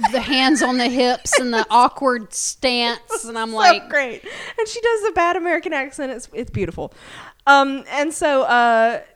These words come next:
Speaker 2: this is when Ward walks in and they're like, "Oh, hey, what?" Um, and, uh, so Gemma's like, um, "Oh, by the way, Fitz left a, a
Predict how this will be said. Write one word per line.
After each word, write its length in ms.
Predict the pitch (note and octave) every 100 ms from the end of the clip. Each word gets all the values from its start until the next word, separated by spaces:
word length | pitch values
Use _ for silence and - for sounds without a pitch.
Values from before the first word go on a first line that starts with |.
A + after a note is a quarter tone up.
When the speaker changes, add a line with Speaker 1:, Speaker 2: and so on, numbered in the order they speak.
| B3+
Speaker 2:
this 280 | C4+ G#4
is 120 | A#4+ A4+
when 220 | G#4+ F#4+
Ward 180 | G4 G4+
walks 300 | F#4 F4 F#4+
in 100 | F#4
and 80 |
they're 80 | F#4
like, 180 | F#4+ F4+
"Oh, 140 | - A4
hey, 180 | A4+ G#4+
what?" 400 | F#4+ F4+ - - - - -
Um, 460 | E4 D4+ D4+ D4 - _ _ _ _ _ _
and, 200 | C4+ C4+
uh, 320 | C4 A#3 F#3 - _ _
so 160 | - C4+
Gemma's 320 | C#4+ C#4+ C4
like, 220 | A#3 A3+
um, 380 | A3+ G3 F#3 F#3 _ _ _ _ _ _ _ - -
"Oh, 240 | C4+ A#3+
by 180 | G3 A3+
the 100 | A3+
way, 200 | A3 G3+
Fitz 320 | - G#3 -
left 200 | G3+ -
a, 220 | F3+ C#3 - _ _ _ _ _ _
a 280 | A3 G3+ F#3+